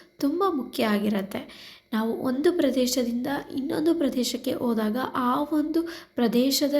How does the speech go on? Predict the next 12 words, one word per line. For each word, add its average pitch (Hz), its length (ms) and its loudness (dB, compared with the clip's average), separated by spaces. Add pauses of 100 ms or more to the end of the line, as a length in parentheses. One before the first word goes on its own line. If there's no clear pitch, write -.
ಜನರ 240 440 2
ಜೊತೆಗೆ 233 500 0
ಸಂವಹನ 269 760 0
ನಡೆಸೋದಕ್ಕೆ 220 640 0 (440)
ಅಲ್ಲಿನ 262 480 6
ಒಂದು 294 260 2
ಸ್ಥಳೀಯ 233 580 0
ಭಾಷೆ 214 760 0
ನಮಗೆ 269 260 -2
ತುಂಬ 269 420 0
ಅಗತ್ಯ 214 400 0
ಆಗಿರತ್ತೆ 208 480 -2